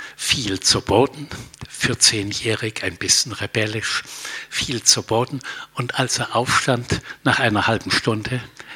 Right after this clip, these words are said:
so unter der Kraft der Herrlichkeit fiel er zu Boden. Als er aufstand, hatte er ein ganz heiliges Gesicht. Die ganze Rebellion war weg.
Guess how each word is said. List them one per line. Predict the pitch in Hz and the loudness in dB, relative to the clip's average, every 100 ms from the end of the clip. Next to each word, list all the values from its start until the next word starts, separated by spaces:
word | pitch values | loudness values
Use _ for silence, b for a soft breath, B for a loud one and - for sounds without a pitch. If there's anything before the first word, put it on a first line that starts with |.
| B | B
so | B - | B 0
unter | - 147 139 143 | 0 0 0 0
der | - | -2
Kraft | 120 - 117 - | 0 2 2 2
der | 110 | 2
Herrlichkeit | - 107 107 92 - - 95 | 4 2 0 -4 -4 -4 -2
fiel | - 120 95 | -2 -2 -2
er | 87 | -2
zu | - - | 0 -2
Boden. | - 101 - - B B B B B | 0 -2 -4 -14 B B B B B
Als | - 123 113 110 | 0 2 4 2
er | - 113 | 2 2
aufstand, | 120 123 - - 120 113 110 - - B | 2 0 -4 -4 -6 -6 -8 -10 -10 B
hatte | - 139 104 | 0 2 2
er | 98 | 0
ein | 104 | 0
ganz | 98 90 - - | -2 0 0 2
heiliges | 110 98 104 - - - | 2 0 -4 -2 -2 0
Gesicht. | 95 - 120 - - - B - | -2 -4 -2 -2 -4 -6 B -8
Die | - | -2
ganze | 104 104 - | 0 2 2
Rebellion | - 107 107 95 95 92 95 | 2 2 0 -2 -4 -4 -6
war | 104 - | -8 -8
weg. | 98 - | -8 -10